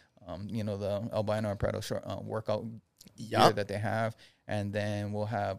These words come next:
Speaker 1: a couple t-shirts and then a towel. And so this is just a small capsule. It's just a warm up. Just
Speaker 2: Yeah.
Speaker 1: a warm up to, uh, to maybe something in the future. But,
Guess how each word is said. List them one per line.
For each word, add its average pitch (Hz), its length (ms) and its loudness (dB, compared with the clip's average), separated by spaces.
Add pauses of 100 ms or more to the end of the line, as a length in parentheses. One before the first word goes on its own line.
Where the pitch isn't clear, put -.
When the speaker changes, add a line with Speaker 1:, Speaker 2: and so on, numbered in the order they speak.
Speaker 1:
a 104 60 -8
couple 113 280 -4
t-shirts 110 500 -6
and 101 80 -6
then 101 140 -4
a 98 60 -8
towel. 107 340 0
And 101 100 -4
so 120 140 -2
this 131 140 -4
is 131 60 -6
just 143 180 -4
a 117 40 -2
small 110 300 0
capsule. 107 380 0
It's - 80 -6
just 139 120 0
a 123 60 0
warm 107 380 0
up. 107 180 -4 (480)
Just 117 160 -2
Speaker 2:
Yeah. 110 220 4
Speaker 1:
a 131 120 0
warm 131 380 4
up 127 220 4
to, 113 340 0
uh, 104 280 2
to - 120 -6
maybe 110 300 -2
something 110 400 -4
in 104 100 -4
the 98 80 -6
future. 107 420 -2
But, 101 280 2